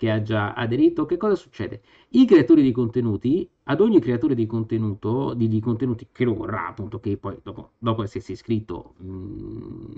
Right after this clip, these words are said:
mi manda un messaggio, glielo creiamo, cre-, viene creata questa che è una, eccolo qua, si, di, si chiama, scusatemi, no, ho sbagliato, si chiama, eh, una, sto parlando anche, una categoria, la categoria all'interno dei canali.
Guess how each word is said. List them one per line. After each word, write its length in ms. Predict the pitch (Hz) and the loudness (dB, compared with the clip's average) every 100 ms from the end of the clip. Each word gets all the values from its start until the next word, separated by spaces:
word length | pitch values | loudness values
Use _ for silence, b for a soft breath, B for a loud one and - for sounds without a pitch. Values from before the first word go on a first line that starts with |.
| - | -14
mi 140 | 107 | -10
manda 280 | 104 104 104 | -4 -4 -2
un 60 | 101 | -4
messaggio, 340 | 101 123 104 | -4 -6 -4
glielo 180 | 95 110 | -4 -2
creiamo, 380 | - - 120 - b b b | 0 0 -2 -8 b b b
cre-, 260 | - 240 214 | -4 -2 0
viene 420 | 151 180 160 120 | 2 2 2 -2
creata 460 | - 196 123 123 147 | -4 -2 -2 -2 -4
questa 360 | - 110 - 123 | 0 -2 -2 -2
che 220 | 123 123 | 0 0
è 20 | |
una, 520 | 113 127 131 127 131 _ _ _ _ _ _ | 0 0 0 -2 -4 _ _ _ _ _ _
eccolo 360 | 117 113 101 107 | -12 -8 -6 -4
qua, 180 | 98 90 | -6 -4
si, 220 | - 233 | 0 2
di, 240 | 135 - | 2 -4
si 140 | - 160 | -4 -4
chiama, 560 | 131 117 113 113 113 | 0 0 2 0 -2
scusatemi, 640 | - - 95 98 - - 90 | -8 -14 -12 -12 -12 -10 -8
no, 220 | 113 127 | -8 -8
ho 100 | - | -10
sbagliato, 500 | 95 85 78 120 - - b b b | -12 -12 -12 -10 -10 -12 b b b
si 200 | _ 339 | _ 2
chiama, 600 | 208 117 127 120 120 - | 2 2 2 2 0 -2
eh, 360 | 123 120 117 113 | -2 0 0 -2
una, 580 | 127 120 123 117 113 110 107 | 0 2 2 2 -2 -6 -14
sto 260 | - 95 92 | -16 -18 -8
parlando 240 | 98 104 | -6 -4
anche, 180 | 98 - | -6 -6
una 280 | - 156 - | 0 0 0
categoria, 560 | - 147 123 117 101 92 | -4 -2 0 0 -2 -4
la 100 | 110 | -4
categoria 640 | - - 247 233 147 196 | -4 -2 2 2 2 0
all'interno 580 | - 190 220 - 95 139 | -2 -2 -2 -4 -4 -4
dei 220 | 123 98 | -2 -2
canali. 380 | 104 98 82 - | -2 -6 -8 -16